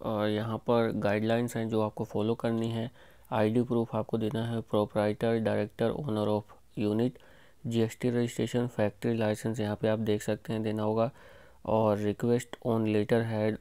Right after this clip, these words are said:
of the unit, ये ई पास के लिए, अ, जो एम्प्लॉई हैं उनके लिए है।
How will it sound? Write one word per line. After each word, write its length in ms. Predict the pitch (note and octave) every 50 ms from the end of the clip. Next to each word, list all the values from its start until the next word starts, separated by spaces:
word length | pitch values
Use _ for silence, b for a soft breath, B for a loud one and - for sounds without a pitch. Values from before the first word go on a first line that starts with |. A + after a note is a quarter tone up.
| A2+
of 220 | A2+ A2 G#2+ G#2+ G#2
the 280 | A2 G#2+ G#2 G#2+ G#2
unit, 320 | G2+ - A#2+ B2 B2 - - - - - -
ये 260 | A#2 A2+ G#2+ G#2+ - - -
ई 80 | A2+
पास 300 | A2 - G#2 G#2 G#2 -
के 120 | - - G#2+
लिए, 220 | A2 A#2 C3+ E3 - B B B B B B B B B -
अ, 120 | D3 G#2
जो 220 | G#2+ A2 A2+ G#2+ -
एम्प्लॉई 500 | - A2+ A2 A2 - A2 G#2+ A2+ A#2+ A#2+
हैं 300 | A2 A2 A2 A2 A#2+ b b b b b b -
उनके 280 | C3+ C3+ C3+ B2 - A#2
लिए 220 | G#2+ G#2 G#2 G#2
है। 220 | G#2+ A#2 G#2+ B2+